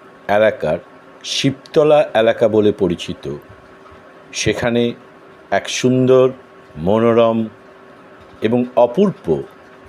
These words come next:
শিল্পকলার নিদর্শন ফুটে উঠেছে দুর্গা মণ্ড-, মণ্ডপে,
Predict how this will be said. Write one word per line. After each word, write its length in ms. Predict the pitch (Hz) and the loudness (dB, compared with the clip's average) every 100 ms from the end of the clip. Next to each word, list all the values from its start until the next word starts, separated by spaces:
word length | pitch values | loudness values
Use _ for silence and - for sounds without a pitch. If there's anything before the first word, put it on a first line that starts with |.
| - | -12
শিল্পকলার 880 | - 151 143 - 143 127 113 104 98 - - - - - - - - - - - | -2 -2 -2 0 0 4 4 4 2 -2 -18 -20 -20 -20 -20 -20 -20 -20 -14 -4
নিদর্শন 720 | 107 123 127 - 131 131 135 165 - - - - - - - - - - - - | 2 4 2 0 0 0 -2 -8 -18 -20 -20 -20 -20 -20 -20 -20 -20 -20 -20 -14
ফুটে 240 | - 135 139 | -4 0 0
উঠেছে 540 | 131 143 - 123 113 101 - - - | 0 0 0 0 0 -2 -14 -20 -10
দুর্গা 420 | 76 107 82 120 | -2 -2 0 0
মণ্ড-, 400 | 117 120 117 117 110 | 2 2 2 2 0
মণ্ডপে, 560 | 110 113 113 110 120 | 0 0 2 2 2